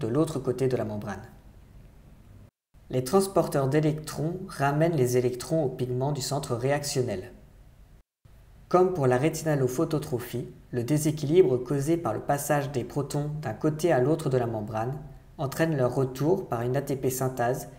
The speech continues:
et le stockage de l'énergie dans des molécules d'A T P. Les centres réactionnels de type un ne transfèrent pas les électrons à une quinone, mais à un transporteur cytoplasmique. Deux transporteurs amènent deux électrons à un autre transporteur,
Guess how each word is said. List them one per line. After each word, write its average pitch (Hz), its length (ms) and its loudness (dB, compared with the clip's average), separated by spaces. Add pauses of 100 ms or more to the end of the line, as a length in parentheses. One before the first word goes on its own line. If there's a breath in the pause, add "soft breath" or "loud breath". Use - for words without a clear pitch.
(160 loud breath)
et 120 60 -8
le 113 80 -4
stockage 160 480 0
de 135 80 2
l'énergie 123 520 0
dans 135 200 -2
des 120 120 -2
molécules 131 540 -2
d'A 143 140 0
T - 140 -4
P. 104 220 -8 (1300)
Les 120 80 -4
centres 185 320 2
réactionnels 160 720 2
de 135 80 0
type - 320 -2
un 139 320 -4
ne 147 80 -8
transfèrent - 480 -4
pas 185 100 4
les 131 220 2
électrons 123 380 0
à 151 80 0
une 117 180 -2
quinone, 131 480 -2 (360 loud breath)
mais 131 140 0
à 117 60 2
un 127 40 0
transporteur 143 600 -2
cytoplasmique. 143 920 -4 (600 soft breath)
Deux 170 120 6
transporteurs 160 880 2
amènent 127 340 0
deux 156 240 2
électrons 135 480 0
à 143 120 -4
un 117 140 -2
autre 156 240 -2
transporteur, 131 800 -6